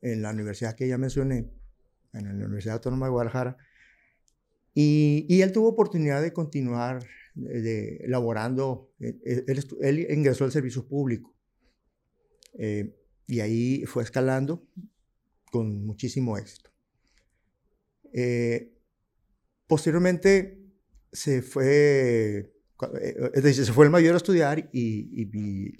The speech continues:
el, el hijo de en medio, mi hermano de en medio, entró a la empresa. Ya estábamos operándola, pero, pero a tomar las riendas, ¿no?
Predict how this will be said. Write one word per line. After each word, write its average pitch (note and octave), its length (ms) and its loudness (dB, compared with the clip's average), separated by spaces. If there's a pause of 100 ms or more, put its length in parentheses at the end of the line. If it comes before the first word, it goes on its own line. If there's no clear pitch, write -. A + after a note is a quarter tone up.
el, G#2 280 -8
el A2 120 -6
hijo A#2 200 -6
de C3 80 -2
en B2+ 80 -4
medio, C#3 260 -2
mi A2 140 -6
hermano G#2+ 340 -6
de B2+ 60 -6
en C3+ 100 -6
medio, C3+ 460 -6 (160)
entró G#2+ 580 -8 (300)
a B2 100 -6
la A#2+ 80 -4
empresa. C#3 400 -2
Ya D3 120 4
estábamos F#3 360 2
operándola, F#3 580 0
pero, A2 280 -4 (560)
pero A2 180 -2
a A2 80 -6
tomar A#2 240 -2
las B2 140 -2
riendas, C3+ 420 0
¿no? E3 160 -8